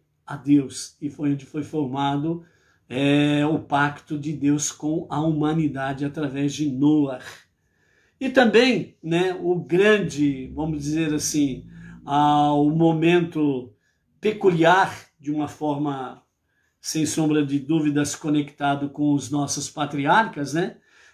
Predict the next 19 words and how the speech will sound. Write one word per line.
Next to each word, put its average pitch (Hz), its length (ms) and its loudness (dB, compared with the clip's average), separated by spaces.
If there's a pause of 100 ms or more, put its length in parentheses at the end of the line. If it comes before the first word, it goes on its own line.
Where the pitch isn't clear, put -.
é, 190 300 2
foi 247 280 2
exatamente 220 800 2
o 214 60 -2
local 220 480 2
onde 208 360 -4
Avraham 190 880 -2 (640)
levou 175 440 4
Isaac 180 800 -2 (640)
para 165 460 4
o 175 140 -2
sacrifício. 175 800 -8 (1300)
É, 147 600 2
onde 156 260 0
Avraham 160 640 0 (300)
levou 147 420 0
ali 151 540 0
Isaac 151 920 -4 (320)
para, 147 640 0